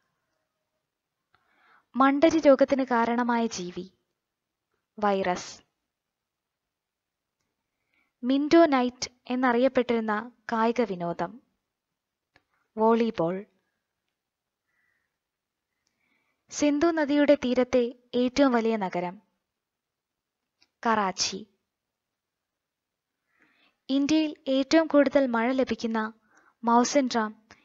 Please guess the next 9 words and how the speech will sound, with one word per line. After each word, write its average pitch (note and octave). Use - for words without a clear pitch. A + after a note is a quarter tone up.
ഏത് B3+
സംസ്ഥാനത്താണ്? G#3+
മേഘാലയ. G3+
മീസിൽസ് C#4+
വാക്സിൻ C4+
കണ്ടുപിടിച്ചത്? A#3
ജോൺ B3+
എഫ് A#3+
എൻഡേഴ്സ്. F3+